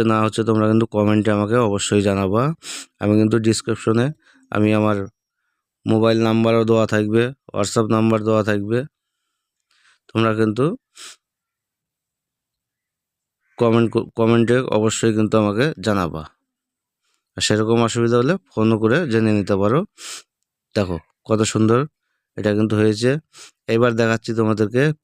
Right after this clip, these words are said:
একটা প্লেটের মধ্যে উঠিয়ে। দেখো, একটা চামচ দিয়ে প্লেটের মধ্যে উঠাচ্ছি। দেখো কত সুন্দর এটা নরম হয়েছে। দেখো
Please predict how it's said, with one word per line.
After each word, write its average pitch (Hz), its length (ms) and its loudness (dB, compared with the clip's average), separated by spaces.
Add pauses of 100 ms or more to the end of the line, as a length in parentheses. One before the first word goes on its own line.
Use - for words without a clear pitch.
(140)
একটা 104 200 -2
প্লেটের 113 400 0
মধ্যে 110 260 0
উঠিয়ে। 120 260 0 (100)
দেখো, 104 220 0 (680)
একটা 98 220 -2
চামচ 113 280 2 (100)
দিয়ে 120 220 2
প্লেটের 110 320 0
মধ্যে 107 180 -2
উঠাচ্ছি। 110 360 -2
দেখো 101 140 0 (100)
কত 104 100 -2 (120)
সুন্দর 110 260 2
এটা 104 120 -2 (100)
নরম 104 320 0
হয়েছে। 87 280 -4 (2250)
দেখো 92 180 0